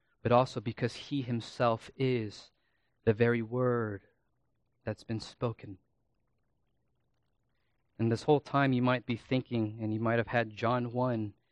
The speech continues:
and rightfully so in your mind, that in the beginning was the Word, and the Word was with God,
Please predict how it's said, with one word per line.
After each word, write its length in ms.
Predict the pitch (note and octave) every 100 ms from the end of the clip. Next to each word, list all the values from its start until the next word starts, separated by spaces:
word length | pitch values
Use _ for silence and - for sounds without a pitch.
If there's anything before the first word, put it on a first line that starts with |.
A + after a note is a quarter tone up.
| _ _ _ _ _ _ _ _ -
and 100 | G2+
rightfully 440 | A2+ - A#2+ A#2+
so 300 | - C#3 C3
in 100 | A#2+
your 100 | A2+
mind, 400 | A2+ B2 A#2+ G#2 - _ _ _ _ _ _ _ _ _ _ _ _ _ _ -
that 120 | B2
in 120 | C3
the 80 | C3+
beginning 520 | B2+ A#2+ D3 D#3 D3+
was 180 | C#3+ C#3
the 100 | -
Word, 520 | B2+ C#3 C3+ A#2+ G#2+
and 140 | A2+ A#2
the 80 | B2
Word 420 | C3 C#3 C#3+ B2
was 180 | B2+ -
with 280 | D3 D3 -
God, 300 | A#2+ A2 A2